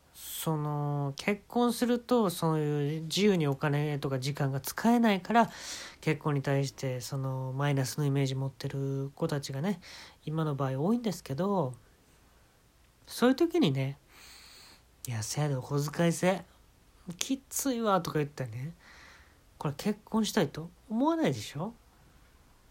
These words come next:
だから僕が言うのは、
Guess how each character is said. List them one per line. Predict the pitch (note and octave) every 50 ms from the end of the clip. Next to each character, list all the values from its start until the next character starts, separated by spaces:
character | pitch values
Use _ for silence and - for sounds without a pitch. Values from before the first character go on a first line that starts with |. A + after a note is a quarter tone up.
| _ _ _ _ _ _ _ _ _ _ _ _ - - - - _ _ _ _ _ - - - - - - _ _ _ _ _ _ - - - - _ _ _ _ _ _ - - - _ - - - _ _ _ _ - - - - - - - - - - -
だ | - G3
か |
ら | F3+
僕 | D#3 E3 E3+ E3+ -
が | G3+ G3
言 | A3 B3+
う | B3+
の | G3+ F3
は、 | G3 A3 F#3 C#3+